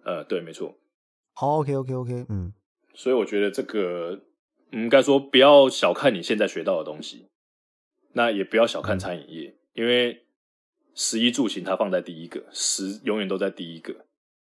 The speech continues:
Speaker 1: 那当你小看了这个东西，其实你在未来在做一些发展，或是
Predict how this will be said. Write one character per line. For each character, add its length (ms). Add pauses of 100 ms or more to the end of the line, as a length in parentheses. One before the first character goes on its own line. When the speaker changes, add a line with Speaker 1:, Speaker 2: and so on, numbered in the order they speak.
(240)
Speaker 1:
那 420 (600)
当 160
你 80
小 180
看 140
了 80
这 60
个 60
东 140
西， 140
其 200
实 520
你 80
在 220
未 180
来 160
在 300
做 240
一 20
些 320
发 220
展， 180
或 160
是 480